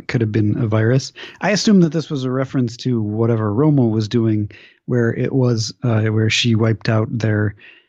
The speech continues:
their visibility to the world. And this was kind of a, a, a, not necessarily a virus, but more of a, a mystical sort of thing. Every time they type something in, it, it erases it even further. But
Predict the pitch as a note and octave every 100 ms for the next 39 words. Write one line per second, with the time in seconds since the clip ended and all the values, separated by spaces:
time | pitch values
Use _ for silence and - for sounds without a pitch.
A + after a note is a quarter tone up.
0 | _ - G#2+ G2 G2 - _ _ _ A2+
1 | C3+ C3 C3+ C3 A#2+ A2+ - G#2+ G2+ B2+
2 | G#2+ G2+ A2 - - - - A2+ A2 -
3 | A2+ G2 F#2+ - - A#2+ G#2+ G#2 G2 G#2
4 | A#2 G#2 G2+ - - _ _ _ _ _
5 | A2+ G2+ G2+ G#2 G#2 _ _ _ _ -
6 | C#3 B2+ B2+ - C#3+ B2+ A2+ G#2+ G#2 A#2
7 | A#2 G#2+ F2+ A#2+ A2 A#2+ A#2 A2+ A2 G#2+
8 | - G#2+ B2 B2+ B2+ G#2 G#2 - A#2 G#2
9 | G2 A#2 A2 G#2+ A#2 A2+ A2 A2+ A2+ G#2+
10 | G#2 G#2+ - - _ _ _ - B2 A#2
11 | - A#2 A#2+ A#2 A#2+ A2 G#2 - _ _
12 | _ _ - B2 B2+ - A#2 A2+ A2+ A2
13 | G2+ B2+ A2+ G#2 A#2